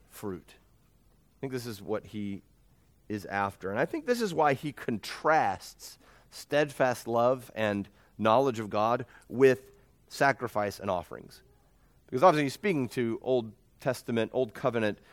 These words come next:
Israelites here. So the sacrifices and the offerings are required. Right? They're part of the law. God instituted that and required them to do it. So he's not saying, "I want you to break one part of my law because you love me so much." That's obviously not what he's saying. He's not saying,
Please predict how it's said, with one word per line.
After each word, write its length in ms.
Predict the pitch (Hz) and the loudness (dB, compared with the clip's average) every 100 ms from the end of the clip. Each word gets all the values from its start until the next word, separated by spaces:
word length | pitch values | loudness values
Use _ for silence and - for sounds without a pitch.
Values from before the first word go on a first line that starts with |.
| - | -8
Israelites 600 | 151 139 123 104 92 - | -2 0 0 -2 -2 -4
here. 260 | 92 78 - _ - - | -10 -12 -16 _ -20 -10
So 420 | - 131 123 - - | 2 4 4 0 -10
the 100 | 117 | -6
sacrifices 800 | 113 185 185 123 110 104 101 101 | 4 6 6 -2 -4 -4 -6 -8
and 160 | 104 110 | -4 0
the 40 | |
offerings 560 | 135 151 110 104 98 - - | 6 6 4 -8 -8 -14 0
are 100 | 143 | 0
required. 580 | 117 - 185 120 73 - _ | 0 -2 0 0 -4 -12 _
Right? 80 | 120 | -4
They're 80 | 127 | -4
part 260 | - 170 127 | 2 2 2
of 80 | |
the 80 | 101 | 0
law. 320 | 117 160 - - _ _ _ | 0 0 0 -8 _ _ _
God 200 | 131 127 147 | 0 0 2
instituted 680 | 170 - - - 110 92 | 0 -2 -8 -6 -6 -6
that 200 | 85 78 - _ _ - | -10 -12 -14 _ _ -4
and 160 | 117 | -2
required 400 | 117 - 143 131 | 0 4 6 6
them 120 | 110 101 | 2 -8
to 80 | 92 | -6
do 240 | 101 117 | -4 -4
it. 80 | - _ _ - - _ - | -6 _ _ -20 -20 _ -2
So 80 | |
he's 80 | 139 | 4
not 220 | 175 - | 6 6
saying, 160 | 180 143 | 4 2
"I 20 | |
want 140 | 131 120 | 2 2
you 60 | |
to 60 | 110 | -4
break 320 | 101 127 117 | 0 -2 0
one 140 | 117 | -4
part 160 | 101 117 | -2 -2
of 60 | 98 | 0
my 80 | |
law 180 | 98 113 | 2 2
because 220 | 104 98 | 2 -4
you 60 | 101 | 0
love 140 | 120 | 2
me 100 | 110 | 2
so 180 | 95 92 | -2 -6
much." 240 | 82 95 - | -6 -10 -8
That's 120 | 113 | -4
obviously 200 | 107 101 | -4 -4
not 60 | |
what 80 | 78 | -8
he's 100 | 87 | -8
saying. 220 | - 98 - - | -8 -8 -10 -14
He's 100 | - | -2
not 140 | 135 151 | 2 2
saying, 240 | 147 123 | 2 -2